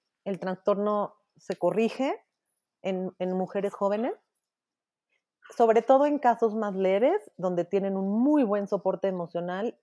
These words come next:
y una muy buena red familiar, donde la familia participa en la recuperación,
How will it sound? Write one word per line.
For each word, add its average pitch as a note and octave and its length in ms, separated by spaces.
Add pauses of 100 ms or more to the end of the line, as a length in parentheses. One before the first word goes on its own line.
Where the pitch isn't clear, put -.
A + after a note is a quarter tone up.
(100)
y F#3+ 100
una G3 200
muy A3 260
buena G3 280
red F3+ 260
familiar, E3+ 520 (720)
donde F3+ 280
la E3+ 140
familia A3 540
participa F#3 540
en F3+ 80
la E3 80
recuperación, G3 1000